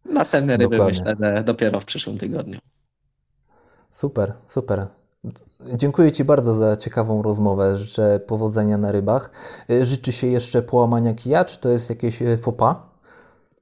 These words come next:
Speaker 1: Życzy się, życzy. Może trochę przedawniony tem-, termin, ale on dalej funkcjonuje.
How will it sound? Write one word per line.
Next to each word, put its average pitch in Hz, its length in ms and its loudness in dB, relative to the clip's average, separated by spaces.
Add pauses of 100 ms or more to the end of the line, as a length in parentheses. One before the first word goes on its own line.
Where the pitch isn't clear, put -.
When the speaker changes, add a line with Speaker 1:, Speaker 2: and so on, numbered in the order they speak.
Speaker 1:
Życzy 127 420 4
się, 120 180 -2
życzy. 107 340 -4 (120)
Może 190 500 2
trochę 135 320 -2
przedawniony 120 540 0
tem-, 131 280 -4
termin, 131 400 0
ale 110 480 0 (300)
on 156 180 0
dalej 104 200 2
funkcjonuje. 101 540 -4